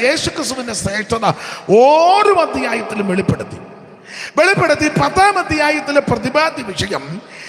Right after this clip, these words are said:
ഏകയാഗത്താൽ സദാകാലത്തേക്കും യേശു ക്രിസ്തു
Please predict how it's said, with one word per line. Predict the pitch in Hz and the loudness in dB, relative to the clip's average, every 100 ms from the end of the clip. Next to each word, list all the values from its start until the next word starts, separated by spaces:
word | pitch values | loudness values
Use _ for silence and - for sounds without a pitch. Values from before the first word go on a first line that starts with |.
| - - - 208 | -16 -16 -10 -2
ഏകയാഗത്താൽ | 262 294 349 427 427 392 - - 277 - - - - - - - - - - - - - - | 4 6 6 6 4 0 0 0 -2 -2 -4 -4 -6 -10 -14 -16 -16 -18 -20 -20 -20 -20 -10
സദാകാലത്തേക്കും | - 240 302 330 349 359 370 392 440 480 - 240 320 349 330 294 - 185 - - - - - - - 220 | 0 4 6 6 8 8 8 8 6 4 0 0 2 2 4 2 2 -4 -6 -10 -12 -14 -16 -16 -2 4
യേശു | 285 349 381 427 - 392 | 6 8 6 4 2 0
ക്രിസ്തു | - 320 - | 2 0 4